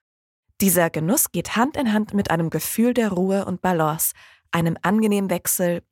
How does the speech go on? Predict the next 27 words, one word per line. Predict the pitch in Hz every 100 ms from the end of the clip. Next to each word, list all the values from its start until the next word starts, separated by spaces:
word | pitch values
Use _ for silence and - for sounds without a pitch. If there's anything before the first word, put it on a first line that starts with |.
| _ -
zwischen | - 170 - -
Anspannung | 196 - - 180 180 180 -
und | 240 247
Entspannung. | 165 156 - - - - - _ _ _ _ _ _ _ _ -
Wenn | 233 311
du |
lernst, | 294 196 180 190 -
deine | 165
Gefühle | 170 175 226 233 240
zu | - 160
akzeptieren | - - 170 - - 233 226
und | 175
dich | 175 -
mit | 175 -
ihnen | 156 151
wohlzufühlen, | 170 240 247 - 208 - 190 185 - - -
wirst | 190 226 -
du | 170
lernen, | 147 202 240
mit | 226 226
ihnen | 208 202
zu | 202 -
spielen | - - 143 143 147
und | 151
deine | 156 151
Genussfähigkeit | 151 151 170 - - 156 - - 160
steigern. | - 165 156 143 226